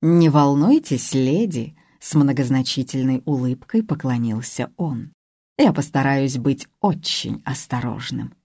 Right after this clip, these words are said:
«Не сомневаюсь», — дрогнувшим голосом отозвалась девушка. «Но почему-то уверена, что от «постараюсь» до «буду» на самом деле окажется огромная пропасть, которую мне точно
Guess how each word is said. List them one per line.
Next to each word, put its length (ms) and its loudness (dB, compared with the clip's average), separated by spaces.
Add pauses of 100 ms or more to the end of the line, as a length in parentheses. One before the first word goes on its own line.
(720)
«Не 260 6
сомневаюсь», — 920 4 (260)
дрогнувшим 640 4
голосом 500 2 (180)
отозвалась 560 0
девушка. 540 -2 (540)
«Но 160 4
почему-то 460 0
уверена, 480 0 (280)
что 280 -4
от 120 -2
«постараюсь» 920 -2
до 220 2
«буду» 500 0 (260)
на 140 4
самом 400 4
деле 280 4
окажется 600 -6
огромная 640 0
пропасть, 720 -10 (800)
которую 400 -4
мне 200 -2
точно 560 -6